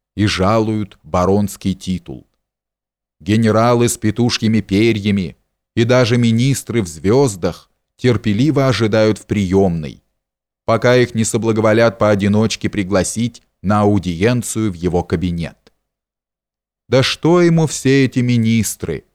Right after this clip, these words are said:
если одно его собственное правление равняется четырем министерствам? Какая масса людей у него служит,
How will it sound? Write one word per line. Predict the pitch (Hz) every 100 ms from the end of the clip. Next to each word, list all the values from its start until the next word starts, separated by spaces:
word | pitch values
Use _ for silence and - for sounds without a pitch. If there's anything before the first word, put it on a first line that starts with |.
| _ _
если | - 113 120 113
одно | 117 101 117
его | 123 113
собственное | - 110 123 - - 110 110 107
правление | - 92 90 101 139 139 98 78 65 _ _
равняется | - 113 101 113 135 127 - 120
четырем | 110 117 101 95 98 101
министерствам? | 98 98 101 - - 90 80 - 67 52 - _ _ _ _ _ _ _ _ _ _ _
Какая | 120 120 135 135
масса | 127 135 127 -
людей | 120 120 117 131
у | 123
него | 120 113
служит, | 110 - 98 147 127 95 -